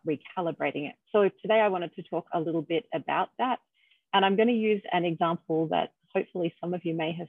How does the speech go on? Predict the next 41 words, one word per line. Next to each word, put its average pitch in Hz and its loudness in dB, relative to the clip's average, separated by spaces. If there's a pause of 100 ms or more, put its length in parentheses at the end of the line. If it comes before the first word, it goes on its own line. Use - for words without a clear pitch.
found 156 -4
in 156 -4
your 147 -8
shopping 147 -12
baskets 185 -4 (240)
at 143 -6
various 151 -2 (160)
points 139 -10 (220)
during 156 -4
lockdown, 147 -4
and 156 -6
which 156 -2
Stanley's 226 4
already 156 2
mentioned 143 -6 (140)
today, 143 -2 (760)
um, 151 -6
and 165 -4
that 156 0
is 147 0 (340)
the 143 -6
egg. 135 -6 (1080)
Now, 190 4
it's - 0
not 214 4
that 196 8
hard 185 4
to 196 -2
buy 175 6
an 160 0
egg, 165 0 (500)
and 170 0
I'm 170 2
going 175 0
to 180 -2 (200)
unapologetically 165 -2
own 160 0
all 156 -2
of 151 -6
the 165 -6
puns 151 -6